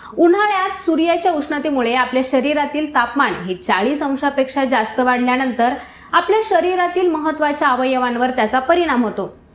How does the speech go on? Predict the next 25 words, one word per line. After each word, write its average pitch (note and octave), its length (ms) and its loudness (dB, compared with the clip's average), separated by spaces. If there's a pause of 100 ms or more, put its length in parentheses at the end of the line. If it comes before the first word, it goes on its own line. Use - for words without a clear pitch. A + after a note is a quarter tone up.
(120)
आणि C#4 140 0
त्यांच्या D#4+ 360 2
कार्यामध्ये C4+ 580 0
बिघाड D4 360 2
होतो, G#3 260 -2 (540)
तर C4 80 2
त्यालाच D#4 440 0
आपण D4+ 280 0
उष्माघात C#4 600 0
असं C#4 220 0
म्हणू. G#3+ 240 0 (880)
उन्हामुळे G4 580 2
शरीरातील F4 640 2
पाण्याचं C#4+ 420 0
प्रमाण C#4 360 0
कमी D4 280 0
झालं D4+ 320 0 (220)
की G#3 60 0
उष्माघाताचा D4 840 0
स्ट्रोक D4+ 300 0
येण्याची B3+ 360 0
शक्यता F4+ 440 0
असते. G3 320 -2 (1300)
चाळीस D#4+ 420 2
अंश D4+ 240 -2